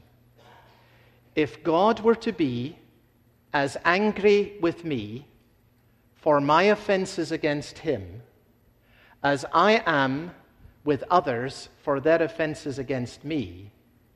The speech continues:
where would I be? Isn't that a great question? You remember the grace of God flooding into your own life and just what that means in time and for eternity.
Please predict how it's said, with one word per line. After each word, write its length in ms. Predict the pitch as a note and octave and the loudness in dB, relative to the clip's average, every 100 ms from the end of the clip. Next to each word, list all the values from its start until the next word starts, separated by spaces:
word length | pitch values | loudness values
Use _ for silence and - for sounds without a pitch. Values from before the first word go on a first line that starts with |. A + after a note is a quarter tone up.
| _ | _
where 220 | - B2+ B2 | -6 -4 -4
would 160 | B2 | -6
I 160 | B2+ A#2+ | -6 -8
be? 220 | G#2+ E2 - _ _ _ _ _ _ _ | -10 -16 -20 _ _ _ _ _ _ _
Isn't 120 | B2+ | -10
that 120 | F3 D#3+ | -4 -4
a 60 | |
great 260 | - D#3 D#3 | -2 -4 -6
question? 400 | D#3+ - - A3 _ _ _ _ _ _ _ _ _ _ _ _ _ | -12 -12 -18 -20 _ _ _ _ _ _ _ _ _ _ _ _ _
You 120 | - | -6
remember 360 | F#3 G#3 G3 F#3 | -2 0 2 2
the 80 | D#3+ | 0
grace 320 | D3+ E3 - | 0 -2 -2
of 120 | D3+ | -6
God 260 | - D3+ D3+ | -2 -2 -2
flooding 440 | - D3+ D#3+ D#3+ | -4 -2 -2 -2
into 220 | D3+ C#3 | -6 -6
your 160 | D3 C#3 | -4 0
own 200 | D3+ D#3 | -2 -2
life 300 | C3 A#2+ - | -4 -4 -6
and 100 | B2+ | -8
just 280 | C#3 C#3+ - | -8 -6 -2
what 140 | D3 | -2
that 220 | D3 C3+ | 0 -4
means 320 | D3 D#3+ D#3+ C#3+ | -6 -8 -8 -6
in 160 | B2+ | -8
time 340 | B2 D#3 D#3+ D3 | -8 -10 -8 -8
and 120 | C#3 | -10
for 140 | - | -10
eternity. 680 | B2+ - C#3 B2+ A2+ G2+ F#2+ | -10 -10 -8 -6 -8 -10 -16